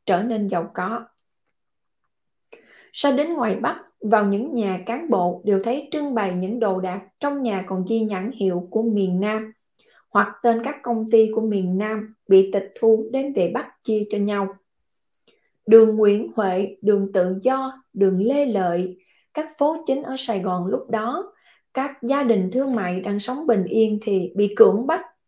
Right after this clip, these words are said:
bị đuổi đi các vùng kinh tế mới để cộng sản chiếm nhà. Họ đưa gia đình nông dân miền Bắc vào chia cho nhau, chiếm cứ từng nhà ở các phố ở Sài Gòn.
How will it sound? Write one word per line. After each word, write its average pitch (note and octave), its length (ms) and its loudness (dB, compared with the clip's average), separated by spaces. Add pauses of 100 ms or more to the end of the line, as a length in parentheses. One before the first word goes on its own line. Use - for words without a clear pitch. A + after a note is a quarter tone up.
(160)
bị G3+ 140 2
đuổi G3 260 2
đi B3 200 4
các F3 160 -8
vùng G3 240 -4
kinh A3 240 -4
tế C#4 200 -2
mới C4+ 420 -2 (360)
để A3 340 6
cộng G3 200 -2
sản G3 420 -6
chiếm C4 180 -4 (140)
nhà. G3 340 -4 (480)
Họ G#3 180 2
đưa B3+ 220 -2
gia D4 300 -2
đình G3+ 340 0
nông A3 280 -2
dân A3 220 4
miền F3+ 220 -4
Bắc C#4 180 -6
vào G3+ 500 -4 (120)
chia A#3+ 300 0
cho B3+ 60 -4
nhau, C4+ 480 -4 (500)
chiếm C#4 160 0 (180)
cứ F#4 380 2
từng G#3 200 2
nhà G3 160 0
ở G3 200 -6
các D#4+ 220 -6
phố D4+ 220 0
ở F4 80 -4
Sài G3 260 -6
Gòn. F3+ 300 -4